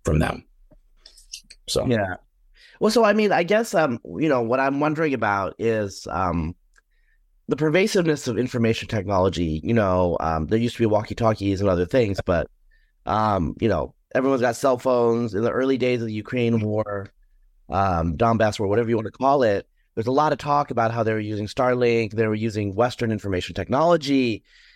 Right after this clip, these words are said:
Speaker 2: uh, to really coordinate in a way that the Russians could not, because the Russians were not as advanced. Although, a little skeptical of that, because, you know, cell phone technologies are pretty widespread and they're pretty cheap and commoditized.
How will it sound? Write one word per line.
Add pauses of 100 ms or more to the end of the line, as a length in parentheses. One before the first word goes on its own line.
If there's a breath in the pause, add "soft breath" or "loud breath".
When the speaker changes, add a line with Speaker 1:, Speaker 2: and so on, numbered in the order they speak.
(140 soft breath)
Speaker 2:
uh,
to
really
coordinate
in
a
way
that
the
Russians
could
not,
because
the
Russians
were
not
as
advanced. (280)
Although, (420 soft breath)
a
little
skeptical
of
that,
because,
you
know,
cell
phone
technologies
are (600)
pretty
widespread
and
they're (140)
pretty
cheap
and
commoditized.